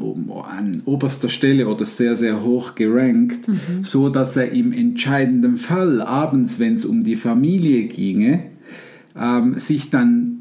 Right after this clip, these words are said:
Speaker 1: trotzdem noch für diesen Kunden oder für dieses Telefongespräch oder für diese E-Mail-Bearbeitung entscheidet und danach erst zwei Stunden später nach Hause kommt, wenn die Kinder schon im Bett sind.
Speaker 2: Mhm.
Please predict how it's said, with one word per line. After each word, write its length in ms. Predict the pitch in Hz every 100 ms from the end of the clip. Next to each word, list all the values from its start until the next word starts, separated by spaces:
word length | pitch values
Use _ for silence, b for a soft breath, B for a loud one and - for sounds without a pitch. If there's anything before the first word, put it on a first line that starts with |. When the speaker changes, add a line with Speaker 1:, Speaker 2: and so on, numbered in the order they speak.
| -
Speaker 1:
trotzdem 560 | - 147 147 151 135
noch 320 | 135 135 135 -
für 300 | - 131 113
diesen 420 | 135 131 131 123
Kunden 560 | - 190 196 - 127
oder 300 | 117 113 113
für 180 | - 123
dieses 400 | 117 120 123 117
Telefongespräch 960 | - 156 151 139 120 113 - 110 107 110
oder 200 | 113 110
für 200 | 123 110
diese 280 | 117 110 120
E-Mail-Bearbeitung 1120 | - 170 151 123 113 104 104 101 101 104 107
entscheidet 500 | 110 110 120 123 135
und 220 | 131 123
danach 420 | 123 120 131 131 127
erst 280 | 127 -
zwei 180 | - 123
Stunden 380 | 120 131 120 123
später 400 | - 151 160 127
nach 200 | 110 -
Hause 260 | 107 107 113
kommt, 260 | 131 147
wenn 120 | 147
die 120 | 139 131
Kinder 300 | 139 135 127
schon 180 | 131
im 100 | 127
Bett 240 | 120 101 -
sind. 300 | - - -
Speaker 2:
Mhm. 340 | 190 147 185